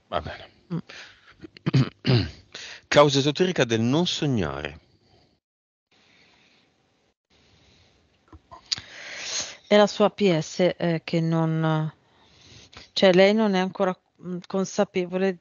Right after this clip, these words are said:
Speaker 2: dei messaggi della sua P S, quindi... Eh,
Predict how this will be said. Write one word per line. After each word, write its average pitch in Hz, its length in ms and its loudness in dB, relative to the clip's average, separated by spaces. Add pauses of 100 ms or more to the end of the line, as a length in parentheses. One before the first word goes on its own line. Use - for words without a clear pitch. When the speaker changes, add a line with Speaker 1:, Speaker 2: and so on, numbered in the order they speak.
Speaker 2:
dei 175 140 -6
messaggi 175 540 -4
della 180 180 0
sua - 180 -8
P - 320 -4
S, - 420 -8
quindi... 165 580 -2 (560)
Eh, 160 800 4